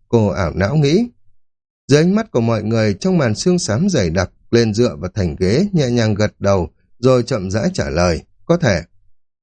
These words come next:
Nghe cả khờ trả lời, người treo ngược Andret lặng lẽ thở phào, cúi thấp đầu khiêm tốn nói, "Xin cho tôi được ca ngợi ngài dù lòng lắng nghe trước." "À, là bởi vì ta cũng rất tò mò, ta rất hiếu kỳ vật phẩm thần kỳ có thể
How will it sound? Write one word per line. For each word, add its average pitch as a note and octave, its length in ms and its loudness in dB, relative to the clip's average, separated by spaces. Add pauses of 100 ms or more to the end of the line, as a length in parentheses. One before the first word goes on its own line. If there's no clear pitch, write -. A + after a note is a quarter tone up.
(380)
Nghe F3+ 200 4
cả C3+ 120 0
khờ A#2+ 200 -2
trả A2 200 -2
lời, F#2+ 340 0 (120)
người C3+ 180 0
treo F3+ 200 0
ngược C3 280 0
Andret G#2+ 500 -2
lặng F2 200 -2
lẽ F#2 140 0 (120)
thở F#2 180 0
phào, F2+ 340 0 (100)
cúi C#3 200 2
thấp G#3+ 180 -2
đầu F#2+ 320 -2
khiêm G2+ 160 0
tốn G#2+ 260 -2
nói, C3 300 0 (540)
"Xin A#2+ 260 2
cho A2+ 120 -4
tôi A2+ 200 0
được F#2 220 -4
ca B2 120 0
ngợi A2+ 280 0
ngài F#2 260 0
dù F2 220 0
lòng F#2 260 0
lắng A#2 240 0
nghe A2+ 160 2
trước." A3 260 0 (880)
"À, F#2+ 240 0 (120)
là A2 180 2
bởi G#2+ 160 2
vì G#2 160 0
ta G#2+ 180 -2
cũng D3+ 160 -4
rất A#3 240 -2
tò F#2 180 0
mò, E2 320 0 (300)
ta F#3 100 4
rất A3+ 260 0
hiếu D#3+ 160 2 (100)
kỳ A#2+ 200 2
vật A#2 260 -4
phẩm F2 160 -2
thần A2+ 240 -2
kỳ A2+ 260 0
có D3 120 -4
thể C3+ 160 -2